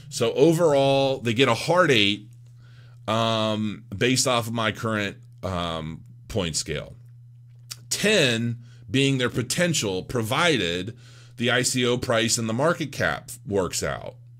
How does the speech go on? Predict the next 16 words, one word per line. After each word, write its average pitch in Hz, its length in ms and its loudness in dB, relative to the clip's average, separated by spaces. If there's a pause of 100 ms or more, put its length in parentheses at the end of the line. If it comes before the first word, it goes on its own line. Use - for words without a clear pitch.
okay? 107 500 -2 (520)
So 131 340 2
at 123 180 -2
a 113 80 -6
ten 165 380 -2
plus, 190 420 2
they'd 123 180 0
be 107 100 -2
considered 117 440 -2
a 107 60 -4
flying 87 480 -4
crow. 60 540 -8 (500)
And 113 420 0 (100)
here's 147 280 2
the 120 80 -2
thing. 73 540 -6